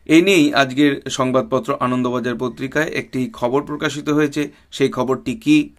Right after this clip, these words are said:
আমি তোমাদেরকে পড়ে শোনাচ্ছি। আহ, আর্যভট্ট খান এই রিপোর্টটি করেছেন। লেখা শুরু হচ্ছে এইভাবে, "মাথার উপরে বনবন করে ঘুরছে পাখা, শীতের আমেজ সরে গিয়ে গরম পড়তে শুরু করেছে বসন্তের দুপুরে,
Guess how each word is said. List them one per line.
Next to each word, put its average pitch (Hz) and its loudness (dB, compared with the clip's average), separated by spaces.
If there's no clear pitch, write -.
আমি 120 -4
তোমাদেরকে 117 -6
পড়ে 135 -2
শোনাচ্ছি। 147 -2
আহ, 123 0
আর্যভট্ট 160 -2
খান 151 -2
এই 131 0
রিপোর্টটি 127 -2
করেছেন। 131 -2
লেখা 147 2
শুরু 175 0
হচ্ছে 165 -2
এইভাবে, 139 2
"মাথার 123 2
উপরে 160 -2
বনবন 127 -2
করে 143 -2
ঘুরছে 123 -4
পাখা, 113 -8
শীতের 131 0
আমেজ 131 0
সরে 127 -2
গিয়ে 123 -2
গরম 127 0
পড়তে 131 -6
শুরু 120 -6
করেছে 117 -4
বসন্তের 120 -2
দুপুরে, 113 -10